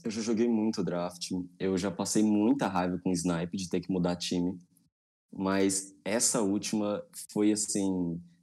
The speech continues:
desesperador, porque foi um snipe que eu planejei todos os picks em cima daquele, daquele, daquele pick que foi snipado, e eu já tinha feito os picks que só funcionariam se eu conseguisse o Pokémon, e eu não consegui,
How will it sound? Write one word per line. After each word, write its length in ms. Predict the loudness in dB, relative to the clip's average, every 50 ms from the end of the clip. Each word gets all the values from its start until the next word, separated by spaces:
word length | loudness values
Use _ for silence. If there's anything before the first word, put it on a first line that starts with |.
| _ _ -4
desesperador, 920 | -2 -2 0 0 -2 0 0 2 2 2 2 0 0 0 -2 -2 -4 -6 -12
porque 220 | -12 -8 -8 -8
foi 180 | -4 0 0 2
um 60 | 2
snipe 480 | 2 2 2 2 2 2 0 0 -2 -6
que 440 | -4 0 2 4 4 4 4 2 -2 -14 _ _ _ _ _ _ _ _ _ _ _ _ _ _ _ _ _ _ _ _ _ _ _ _ _ 2
eu 240 | 2 4 4 2
planejei 640 | 0 -2 0 0 2 4 2 2 2 2 0 0 0
todos 480 | -2 _ 0 2 2 2 2 0 -2 -2
os 140 | -4 -4 -4
picks 300 | -2 -4 -2 -2 -4 -6
em 60 | -4
cima 200 | -4 -4 -4 -4
daquele, 280 | -4 -4 -2 -2 0
daquele, 600 | 0 0 -2 -4 -2 -2 -2 0 0 0 -2 -4 -6 -8 -18 _ _ _ -10
daquele 480 | -8 -6 -4 -2 0 0 0 0 0 0
pick 240 | 0 0 -2 -2 -4
que 60 | -2
foi 100 | 0 2
snipado, 680 | 2 2 0 0 0 0 2 2 2 0 -2 -4 -8 _ _ _ _ _ _ _ _ _ _ _
e 220 | -2 0 2 4 4
eu 80 | 4
já 140 | 4 2 0
tinha 260 | 0 0 0 0 0
feito 220 | 0 -2 -2 -2 -4
os 100 | -8 -6
picks 320 | -4 -6 -4 -4 -6 -10
que 140 | -6 -6 -4
só 200 | -2 -2 -2 -2
funcionariam 680 | -2 -2 -4 -2 -2 -2 -2 0 0 0 0 0 0 0
se 100 | 0 -2
eu 60 | -2
conseguisse 580 | -2 -2 -4 -2 -2 -2 0 0 0 0 -2 -4
o 40 |
Pokémon, 580 | -4 -4 -6 -4 -2 -4 -2 -2 -2 -4 -4 -4 -2
e 60 | 0
eu 100 | 0 0
não 240 | 0 0 0 -2 -2
consegui, 580 | -2 -4 -6 -4 -4 -4 -2 0 -2 -2 -2